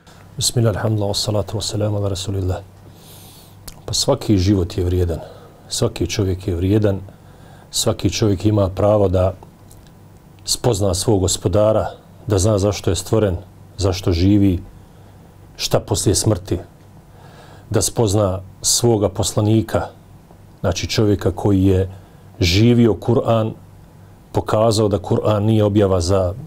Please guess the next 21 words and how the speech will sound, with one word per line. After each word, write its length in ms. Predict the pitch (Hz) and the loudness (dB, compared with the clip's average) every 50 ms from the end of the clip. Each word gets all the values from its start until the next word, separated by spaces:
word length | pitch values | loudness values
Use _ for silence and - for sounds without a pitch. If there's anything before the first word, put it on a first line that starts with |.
| - - - - - - - - - - | -18 -20 -20 -20 -20 -20 -20 -20 -8 -2
vanzemaljce, 840 | 107 104 110 110 95 82 95 95 95 92 95 95 95 98 90 - 104 | 0 2 2 2 0 0 0 0 2 2 4 4 2 2 0 -2 0
nego 180 | 98 95 92 92 | 2 2 2 2
za 120 | 82 95 | 2 2
ljude, 400 | 92 98 107 120 117 107 101 92 | 4 6 6 6 6 4 2 0
da 100 | 92 87 | 0 -2
se 140 | - - 92 | -4 -6 -6
to 260 | - - 101 90 85 - - - - - - - - - - - | -4 -2 -2 -2 -2 -6 -10 -20 -20 -20 -18 -18 -18 -20 -4 0
može 300 | 107 113 120 107 92 113 | 2 2 2 4 2 0
implementirati 760 | 107 92 - 113 110 107 101 - 117 113 113 101 - - 101 | 0 0 0 0 0 0 2 2 2 2 2 0 0 0 2
u 20 | |
životu, 320 | 90 95 101 110 107 - - | 2 4 2 2 0 -2 -2
to 80 | - | -2
je 60 | 101 98 | 0 0
Muhammed, 540 | 98 90 - - 107 101 98 95 90 90 - - - - - - | 0 -2 0 0 0 2 2 2 0 -2 -6 -14 -18 -20 -20 -12
sallallahu 680 | - - - - 98 92 90 90 90 101 104 104 87 101 | -8 -8 -4 -2 0 0 0 2 2 2 2 2 2 0
alejhi 140 | 98 95 | 0 0
ve 60 | 92 92 | 0 -2
sellem. 380 | - - 107 101 104 117 135 127 - - - - - - - - - - - - - - - - - - - - - - - - - - - - - - - - - - - - - - - - - - | 0 0 0 2 2 2 0 0 -10 -20 -20 -20 -20 -20 -20 -20 -20 -20 -20 -20 -20 -20 -20 -20 -20 -20 -20 -20 -20 -20 -20 -20 -20 -20 -20 -20 -20 -20 -20 -20 -20 -20 -20 -20 -20 -20 -20 -10 -2 0
E, 40 | 104 101 98 98 98 98 98 98 98 98 98 98 - - - - - - - - | 2 4 4 4 4 4 4 4 4 2 0 -2 -8 -16 -18 -20 -20 -20 -4 0
tako 360 | - 143 139 - - 151 139 | 0 0 2 2 2 2 2
da 340 | 123 127 123 113 110 - | 4 4 4 4 2 0